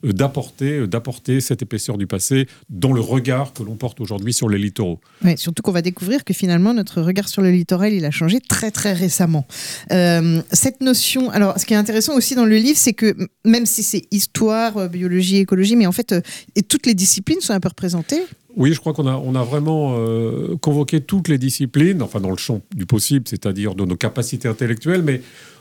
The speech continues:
Speaker 1: bon, Gérard Le Boisdec est d'une culture, euh, tout à fait extraordinaire, hein, des histoires littorales et, et, et du maritime. Euh, personnellement, si je suis,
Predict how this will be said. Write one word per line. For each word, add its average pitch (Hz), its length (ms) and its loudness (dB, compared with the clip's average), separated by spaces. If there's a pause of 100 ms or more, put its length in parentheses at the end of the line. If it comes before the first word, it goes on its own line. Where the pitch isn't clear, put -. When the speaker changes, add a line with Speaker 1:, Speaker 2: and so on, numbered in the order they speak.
(120)
Speaker 1:
bon, 143 200 -4 (140)
Gérard 127 220 0
Le 120 80 -2
Boisdec 117 260 -2
est - 60 -20
d'une 104 160 -8
culture, 101 360 -4
euh, 92 280 -4
tout - 180 -16
à - 20 -2
fait 120 160 -4
extraordinaire, 113 680 -2
hein, 101 80 -4
des 101 220 -8
histoires 110 260 -6
littorales 131 500 -2 (460)
et, 110 160 2
et, 131 220 2
et - 20 0
du 110 80 2
maritime. 113 640 0 (100)
Euh, 110 60 0
personnellement, 151 600 0
si 131 220 -6
je 139 120 0
suis, 156 680 0